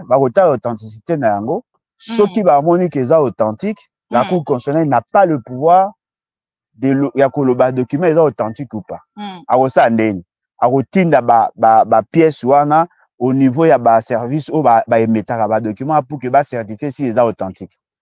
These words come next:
Speaker 1: Soki ezali na numéro ya registre, ya ba, ba document wana soki ezali authentique, la Cour constitutionnelle a dit oui, j'ai vérifié, je certifie que la liste bato wana tout baza na droit repostuler.
Speaker 2: Mm.
Speaker 1: Point barre. Mais maintenant, le problème, c'est ezali boye. Muto aza na,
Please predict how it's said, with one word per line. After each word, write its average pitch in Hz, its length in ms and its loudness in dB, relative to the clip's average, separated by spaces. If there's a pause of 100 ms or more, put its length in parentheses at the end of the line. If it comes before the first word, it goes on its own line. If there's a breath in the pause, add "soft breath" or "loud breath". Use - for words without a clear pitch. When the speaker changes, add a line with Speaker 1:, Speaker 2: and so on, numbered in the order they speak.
(100)
Speaker 1:
Soki - 440 0
ezali 151 200 4
na 139 140 0
numéro 123 340 0
ya 127 100 4
registre, 107 540 -8 (420)
ya 117 140 0
ba, 123 320 2
ba 123 160 0
document 135 460 0
wana 156 180 4
soki 135 220 -4
ezali 131 260 2
authentique, 147 680 -2 (520)
la 120 140 0
Cour 175 180 0
constitutionnelle 123 320 0
a - 20 4
dit 135 120 -2
oui, 139 320 0
j'ai 147 160 -2
vérifié, 123 640 -2 (300)
je 120 80 -10
certifie 127 560 -6
que - 80 -6
la 120 220 2
liste 151 280 -2
bato 113 300 0
wana 156 140 2
tout 143 120 -12
baza 135 240 0
na 117 140 -2
droit 117 220 0
repostuler. 104 600 -8 (160)
Speaker 2:
Mm. 208 140 -16
Speaker 1:
Point 165 180 2
barre. 117 380 -2 (800)
Mais 180 80 0
maintenant, 269 260 4
le 302 60 -4
problème, 196 240 0
c'est 180 100 -4
ezali 127 220 2
boye. 98 180 -8 (420)
Muto 214 440 2
aza 233 300 4
na, 180 160 2